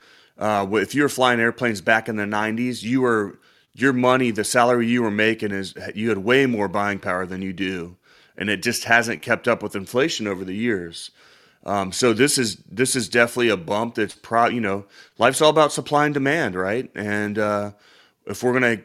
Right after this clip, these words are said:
have more pilots come to the industry, we're gonna have to increase the benefits. Um, however, just this morning I was watching, and, uh, you know, so we have a lot of these bumps in what we're gonna pay pilots. And I view it as, okay,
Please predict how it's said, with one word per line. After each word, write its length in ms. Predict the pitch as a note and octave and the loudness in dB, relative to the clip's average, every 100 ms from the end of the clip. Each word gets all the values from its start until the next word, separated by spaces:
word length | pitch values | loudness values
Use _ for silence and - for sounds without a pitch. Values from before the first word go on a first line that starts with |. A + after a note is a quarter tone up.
| - | -8
have 280 | G#2+ A#2+ A#2 | 2 2 2
more 200 | B2 B2 | -2 -2
pilots 400 | A#2 A#2 B2 - | 2 4 4 0
come 180 | B2+ A#2+ | -4 -2
to 80 | |
the 100 | A2 | -2
industry, 360 | B2+ D#3+ - A2 | -2 -4 -6 -6
we're 80 | G#2 | -4
gonna 140 | A#2 | -4
have 120 | A2+ | -4
to 240 | A#2 A2 G2+ - _ - | -4 -4 -6 -16 _ -8
increase 400 | A2 - C3 - | -6 0 -2 -2
the 80 | F#2 | 0
benefits. 760 | A2+ C3 C3 F#2+ C#2+ - - _ _ _ F#2 | 2 2 -2 -8 -12 -14 -16 _ _ _ -10
Um, 280 | G2 F#2 | -8 -6
however, 540 | G2+ B2 D#3 D3 A#2+ A2+ | 4 6 8 6 2 2
just 220 | B2 A#2+ | -4 -4
this 200 | A#2 - | -6 -2
morning 320 | A#2+ C3 A#2 | 0 2 2
I 100 | G2+ | 0
was 200 | G2+ G2 | 0 -2
watching, 680 | F#2+ G2+ B2 - G2+ F#2+ F2+ _ - _ _ - | 0 2 2 -2 -6 -8 -12 _ -20 _ _ -8
and, 400 | G2 G2 F#2+ G2 | -4 -2 -2 -2
uh, 120 | F#2 | -2
you 160 | G2 G#2 | -4 -4
know, 100 | G2 | -4
so 140 | G2 | -4
we 120 | G#2 | 0
have 180 | A2 G#2 | 2 2
a 60 | G2+ | 2
lot 220 | G#2+ G#2 | 0 0
of 60 | |
these 160 | G#2+ F#2+ | -2 -4
bumps 540 | - G#2+ G#2+ - - _ - _ _ | -2 0 -2 -6 -14 _ -20 _ _
in 140 | G#2+ G2 | -6 -2
what 140 | A2 | 0
we're 100 | G#2 | 0
gonna 160 | G#2 F2+ | -2 -4
pay 240 | G#2 G2+ | 0 0
pilots. 460 | G2+ G#2+ G#2+ G#2 A2+ | 2 2 2 0 2
And 80 | |
I 100 | C3+ | 2
view 260 | C3+ B2 A#2+ | 2 4 4
it 60 | G#2+ | 4
as, 240 | G2+ G#2+ | 2 0
okay, 420 | A2+ A2 G2+ F#2+ | -2 0 0 0